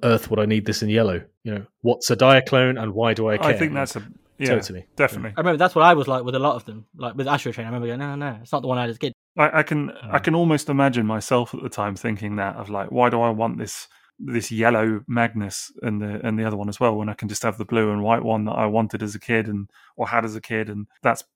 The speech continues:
Speaker 2: Ultra Magnus to me." So
Speaker 1: I mean, I was into variants at the time, but other people weren't. They got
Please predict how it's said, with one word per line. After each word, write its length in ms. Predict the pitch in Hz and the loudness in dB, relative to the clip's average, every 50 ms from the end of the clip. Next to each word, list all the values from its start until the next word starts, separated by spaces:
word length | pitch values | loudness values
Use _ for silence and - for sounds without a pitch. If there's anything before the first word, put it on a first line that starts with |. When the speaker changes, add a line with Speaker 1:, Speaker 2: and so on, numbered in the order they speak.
| _ - - | _ -4 -4
Speaker 2:
Ultra 220 | 131 120 - 127 | -2 -2 -2 -2
Magnus 320 | 147 170 165 135 107 - - | -2 -2 -4 -4 -10 -12 -10
to 80 | - 107 | -12 -12
me." 240 | 98 92 92 92 - | -12 -12 -12 -14 -12
So 280 | - - 110 98 95 - _ _ _ _ _ _ _ _ - | -8 -6 -6 -6 -6 -10 _ _ _ _ _ _ _ _ -4
Speaker 1:
I 40 | - 180 | -2 0
mean, 80 | 180 - | 2 6
I 120 | 160 175 | 8 10
was 200 | 185 175 147 - | 10 8 8 6
into 180 | 156 139 - 131 | 2 2 4 6
variants 440 | 143 147 143 139 135 123 117 - | 8 10 10 10 10 8 6 2
at 80 | 131 120 | -2 -2
the 80 | 120 113 | -2 0
time, 340 | - - 139 123 110 98 | 4 4 4 6 4 2
but 140 | 92 95 - - _ _ - | -2 -8 -12 -14 _ _ 4
other 180 | 135 123 120 | 4 4 4
people 320 | 110 - 120 117 - 101 98 | 4 4 2 0 0 -2 -2
weren't. 440 | 101 110 101 92 87 - - - _ _ - | 0 0 0 0 -4 -8 -14 -16 _ _ -10
They 400 | 104 101 117 120 117 113 117 - - | 0 4 6 6 6 4 2 2 4
got 180 | 117 113 117 | 4 4 4